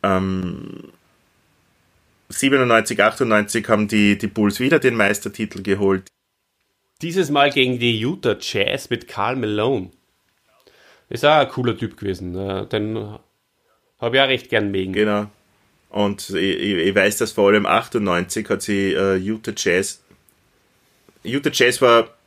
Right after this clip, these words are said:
Speaker 1: siebenundneunzig auch noch nicht so gut wie dann achtundneunzig. Und die haben sie achtundneunzig, haben sie sich wirklich den, den Titel eigentlich erhofft. Ist sie aber nicht ausgegangen. Da war dann das, ist, das letzte Spiel war in, in, in Utah.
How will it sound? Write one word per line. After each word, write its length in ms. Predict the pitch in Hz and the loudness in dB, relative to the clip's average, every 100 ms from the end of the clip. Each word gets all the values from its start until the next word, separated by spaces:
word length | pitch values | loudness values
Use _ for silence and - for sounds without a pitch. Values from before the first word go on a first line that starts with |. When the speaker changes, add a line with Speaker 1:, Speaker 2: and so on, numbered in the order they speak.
| - | -16
Speaker 1:
siebenundneunzig 880 | - 131 143 131 120 113 110 123 | -6 0 2 4 4 2 2 0
auch 100 | 92 | 2
noch 100 | 123 | 2
nicht 180 | 120 107 | 2 0
so 100 | - | -2
gut 240 | 107 110 98 | -8 -8 -2
wie 60 | |
dann 160 | 95 - | 0 2
achtundneunzig. 800 | 101 127 98 92 87 87 107 107 - - - - | 0 -2 -2 -2 -2 -2 -6 -6 -14 -20 -10 -6
Und 140 | 107 | 2
die 60 | 117 | 2
haben 140 | 110 | 2
sie 100 | 131 | 4
achtundneunzig, 640 | 170 - 117 101 98 113 | 4 2 0 0 0 -4
haben 140 | 113 107 | -2 -2
sie 80 | 107 | -4
sich 160 | 104 | -2
wirklich 320 | 101 98 104 | -2 -2 -4
den, 360 | 104 98 98 95 - - _ _ - | 0 0 0 -4 -10 -20 _ _ -8
den 140 | 95 | -6
Titel 260 | 113 110 101 | -6 0 2
eigentlich 300 | 98 101 101 | 2 0 0
erhofft. 520 | 90 90 - - - _ _ _ _ _ _ _ _ _ - - | 0 -2 -4 -12 -18 _ _ _ _ _ _ _ _ _ -20 -14
Ist 200 | 85 101 | -10 -4
sie 60 | - | 0
aber 140 | 92 | 0
nicht 160 | 90 85 | 0 -2
ausgegangen. 640 | - - - - - - - _ - | -6 -8 -10 -8 -10 -14 -20 _ -6
Da 100 | 92 | 0
war 80 | 92 | 2
dann 120 | 98 | 2
das, 200 | 95 - | 0 -2
ist, 240 | 101 - | -6 -4
das 140 | 101 - | -4 0
letzte 320 | 101 - 113 | 0 0 -6
Spiel 280 | - 107 101 | -4 -2 2
war 240 | 95 92 | 4 6
in, 140 | 92 | 4
in, 320 | 90 90 87 95 | 0 -6 -8 -10
in 220 | 90 90 | -10 -8
Utah. 420 | 95 - 92 90 | -8 -6 -6 -6